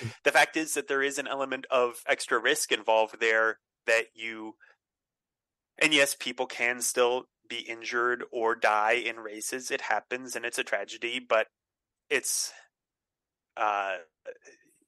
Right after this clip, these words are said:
Speaker 2: yeah, there's an element of safety there of having people around you, of having a, you know,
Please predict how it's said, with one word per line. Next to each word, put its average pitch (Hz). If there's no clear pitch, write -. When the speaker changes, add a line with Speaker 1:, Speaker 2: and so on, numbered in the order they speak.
Speaker 2:
yeah, 120
there's 123
an 143
element 143
of 113
safety 117
there 113
of 101
having 113
people 120
around 110
you, 110
of 101
having 113
a, 107
you 113
know, 104